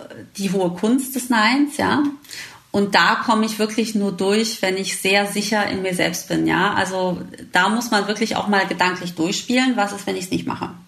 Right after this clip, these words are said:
Was ist mir dieser Job wert? Wofür will ich aber auch gesehen werden, ja? Also wir glauben natürlich auch nur manchmal, das ist auch eine Wahrnehmungsfrage, oft wir müssten das machen, weil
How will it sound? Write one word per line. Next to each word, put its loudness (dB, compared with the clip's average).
Was 0
ist -6
mir -2
dieser -2
Job -4
wert? 2
Wofür 2
will 4
ich 2
aber 2
auch -4
gesehen 2
werden, 0
ja? 4
Also -2
wir 2
glauben 2
natürlich -2
auch -2
nur -2
manchmal, 2
das -4
ist -6
auch -6
eine 0
Wahrnehmungsfrage, 0
oft -6
wir 0
müssten 2
das -4
machen, -4
weil 0